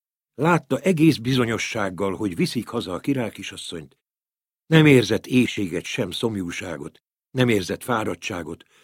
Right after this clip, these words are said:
futva futott, lépést tartott a hintókkal, természetesen vigyázva, hogy ő lásson mindent, de őt ne lássa senki.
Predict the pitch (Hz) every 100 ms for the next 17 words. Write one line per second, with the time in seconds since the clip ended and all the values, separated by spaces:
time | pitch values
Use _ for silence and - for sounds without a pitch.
0 | _ - 226 - 147 - 165 131 - _
1 | _ - 139 139 120 117 - 98 - -
2 | - 104 123 101 90 - 87 82 - _
3 | - 110 101 95 - 90 95 95 80 69
4 | 110 101 98 80 101 85 _ _ _ 104
5 | - 160 131 92 85 - 76 85 120 120
6 | 117 101 - _ - 101 101 - 107 90
7 | 80 - - - - _ -